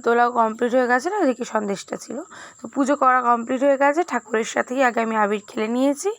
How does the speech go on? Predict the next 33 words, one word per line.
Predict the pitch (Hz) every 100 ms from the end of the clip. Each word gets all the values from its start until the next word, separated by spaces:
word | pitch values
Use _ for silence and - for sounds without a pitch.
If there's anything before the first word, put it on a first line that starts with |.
| - - - _
দেখতেই | - 220 - 277
পাচ্ছ, | 269 220 -
আমার | 349 269 220
দোল | 208 208
উৎসব | 214 - - -
ঠাকুরদের | 214 - - _ _ 220 262 196
দিয়েই | 220 320
শুরু | 370 233 202 180
হয়েছে। | 180 170 - - _ _ - - - - - -
এরপরে | - 320 320 330 285 294
আমি | 277 269 277 269
একটু | - 277 277 269 269 - - _ -
মাটির | 233 240 233 262 -
থালাতে | 247 240 233 - 254 254 254 - _ -
আবির | 226 233
সাজিয়ে | 240 226 208 220
নিয়েছিলাম। | 220 214 269 381 302
মাটির | 214 233 208
থালাটা | 202 208 208 233 214
আমারই | 220 262 285
ডিজাইন | 226 208 202 202
করা, | 226 233 294
দীপাবলির | 240 226 214 208 208 185
জন্য | 220 277 -
করা | 240 190
ছিল। | 175 - 214 - _ _ _ - - - -
তো | 285
এখানে | 277 311 302
সব | 294 277 277 269
রকমের | 269 277 277 269
আবির | 247 247 254
নিয়ে | 247 240
নিয়েছিলাম, | 247 240 - 269 311